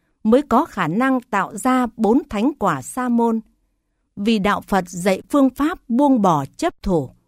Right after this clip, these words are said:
trong khi các học thuyết khác thì không. Đây là điểm khác biệt giữa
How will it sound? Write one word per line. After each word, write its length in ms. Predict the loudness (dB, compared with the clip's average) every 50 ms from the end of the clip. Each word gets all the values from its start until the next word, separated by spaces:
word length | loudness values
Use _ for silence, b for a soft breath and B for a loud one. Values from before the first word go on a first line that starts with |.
| _ _ _ _ _ _ _ _ _ _ _ _
trong 240 | 0 2 2 2 2
khi 300 | 2 2 2 2 0 -2
các 300 | -4 _ -6 -6 -4 -2
học 260 | 0 -2 -2 -2 -4
thuyết 240 | -4 -2 -2 -2 -2
khác 220 | -2 0 0 -2 -4 _
thì 240 | 0 2 2 2 0
không. 300 | -2 -2 -2 0 0 0 -2 _ _ _ _ _ _ _ _ _ _ _ _ _ _ _ _ _
Đây 180 | 0 0 2 2
là 160 | 2 0 -2
điểm 360 | -2 -2 -2 0 0 -2 -2
khác 360 | -6 -4 -4 -4 -4 -4 -2 0
biệt 220 | 0 2 2 0 -2
giữa 440 | -8 -14 -4 0 0 2 2 0